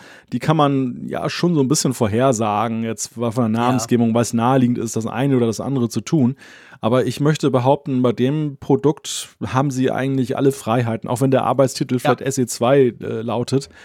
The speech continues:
Speaker 1: Aber weil es eben so für sich steht, weil es so abgekoppelt ist von allem und eigentlich nicht wirklich eine Linie ist, kannst du
Speaker 2: Mhm.
Speaker 1: damit machen, was du willst und es würde auch, ja gut, wir, wir, wir meckern immer, aber es würden wenige meckern. <laughs>
Speaker 2: Ja, also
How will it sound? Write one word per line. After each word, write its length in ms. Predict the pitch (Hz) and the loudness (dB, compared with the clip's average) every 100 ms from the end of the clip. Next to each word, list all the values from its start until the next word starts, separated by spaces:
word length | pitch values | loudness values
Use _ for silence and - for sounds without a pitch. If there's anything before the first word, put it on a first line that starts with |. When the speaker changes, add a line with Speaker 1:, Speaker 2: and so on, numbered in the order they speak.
| - - | -20 -8
Speaker 1:
Aber 220 | 120 123 | 0 2
weil 140 | 117 151 | 4 2
es 100 | - | 2
eben 160 | 151 | 0
so 100 | 139 | 2
für 140 | 143 123 | 2 2
sich 260 | 117 175 - | 2 0 -2
steht, 400 | 120 117 120 - | -2 0 0 0
weil 100 | 127 | -2
es 80 | |
so 100 | 123 | 0
abgekoppelt 600 | - 143 147 135 120 - | -2 0 -2 2 0 0
ist 120 | 123 - | -6 -4
von 140 | 117 | -6
allem 360 | 104 117 127 123 | -4 -4 -2 -4
und 140 | 120 | -6
eigentlich 300 | 110 127 - | -6 -6 -2
nicht 180 | 147 135 | -4 -2
wirklich 240 | 131 120 | -4 -2
eine 80 | 120 | 0
Linie 300 | 117 160 131 | 0 2 2
ist, 320 | 95 127 - _ - - | 0 -4 -6 _ -20 -16
kannst 200 | - 123 | -8 -4
du 20 | 120 | -2
Speaker 2:
Mhm. 120 | 120 | 0
Speaker 1:
damit 100 | 110 | 0
machen, 260 | 117 131 123 | -2 0 0
was 100 | - | 2
du 120 | 117 | 4
willst 260 | 139 147 117 | 4 4 2
und 80 | |
es 100 | 113 | 0
würde 240 | 98 127 113 | 4 4 4
auch, 320 | 117 - - _ _ | 0 -4 -20 _ _
ja 100 | - | -6
gut, 220 | 98 92 92 | -6 -8 -10
wir, 100 | 90 | -12
wir, 260 | 98 104 98 101 | -8 -8 -8 0
wir 120 | 135 | 2
meckern 280 | 139 - 107 | 2 0 -4
immer, 220 | 113 92 | -4 -2
aber 260 | 113 120 127 | -2 0 0
es 380 | 120 71 143 | -2 -6 -2
würden 180 | 269 202 | 0 4
wenige 280 | 139 143 113 | 4 4 2
meckern. 320 | 98 - - - - | -2 -10 -12 -14 -8
<laughs> 280 | 139 - - - - - - - - - - _ _ _ _ | -8 -6 -8 -10 -14 -18 -20 -20 -20 -20 -20 _ _ _ _
Speaker 2:
Ja, 180 | 143 - - | -10 -8 -6
also 200 | 120 | -6